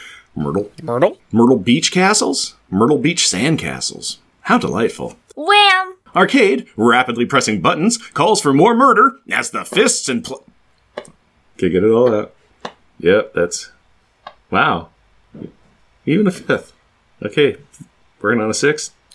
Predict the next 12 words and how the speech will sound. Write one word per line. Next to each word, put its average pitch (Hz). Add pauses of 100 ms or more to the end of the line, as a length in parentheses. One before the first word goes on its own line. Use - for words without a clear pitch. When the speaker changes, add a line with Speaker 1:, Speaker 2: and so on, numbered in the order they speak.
Speaker 1:
Arcade, 170
rapidly 156
pushing, 143 (400)
Arcade, 156
ooh. 123 (1400)
Ooh, 98
it -
pairs 98
well 92
with 90
this 80
beer, 76